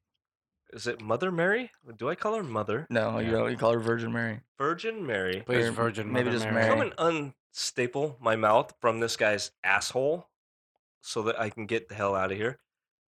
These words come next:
Speaker 1: And my answers are not an-, yeah, my prayers are not answered,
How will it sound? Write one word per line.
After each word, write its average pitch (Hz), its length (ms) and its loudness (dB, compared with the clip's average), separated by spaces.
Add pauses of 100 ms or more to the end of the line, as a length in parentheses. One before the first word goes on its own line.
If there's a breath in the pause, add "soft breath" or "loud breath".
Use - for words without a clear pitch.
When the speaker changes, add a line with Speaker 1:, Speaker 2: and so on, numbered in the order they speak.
(120)
Speaker 1:
And 175 280 -6 (1300)
my 147 100 -4
answers 120 380 -4
are 104 40 -8
not 92 200 -4
an-, 92 320 -6
yeah, 110 160 0
my 117 180 -2
prayers 123 300 2
are 113 40 -2
not 101 140 0
answered, 90 440 -8